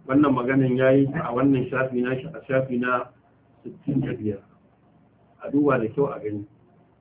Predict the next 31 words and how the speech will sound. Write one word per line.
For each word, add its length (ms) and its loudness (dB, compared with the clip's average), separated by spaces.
To 80 -12
bari 180 4
mu 160 2
karanta, 420 8
ba 160 4
nan 180 4
gurin 280 2
kaɗai 160 2
ya 140 10
yi 40 6
magana 380 4
ba, 160 0
ya 240 2
yi 60 0
maganar 480 0
banda 300 4
nan 220 2
a 100 -8
wani 200 -6
guri. 280 -10
Kun 160 0
gani? 300 2
Ahmad 540 0
At-Tijani. 680 -6
Wa 140 6
ba'du 300 8
ya 120 4
ce 140 0
bayan 380 0
haka, 320 -6
fa 80 -12